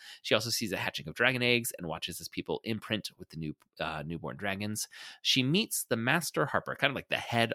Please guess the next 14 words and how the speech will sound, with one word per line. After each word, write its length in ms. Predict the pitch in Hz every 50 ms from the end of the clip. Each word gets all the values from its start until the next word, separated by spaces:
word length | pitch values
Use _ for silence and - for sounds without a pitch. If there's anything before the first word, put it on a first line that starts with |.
| - -
of 140 | 90 -
all 240 | - - 107 127 127
Harpers, 520 | - - - 85 - - - - - - - -
a 40 | 90
man 180 | 90 82 82 85
named 220 | 85 82 73 78
Robinson. 560 | 87 80 80 76 73 71 - - 60 62 - - - - - - - -
Robinson 520 | - 120 131 143 139 135 120 131 127 123
and 160 | - - 104 107
Elgin 340 | 104 110 104 104 98 95
put 120 | 95 107 -
together 260 | 107 113 107 104 104
that 160 | 104 - -
Menely 540 | 120 143 175 190 175 131 107 101 104 127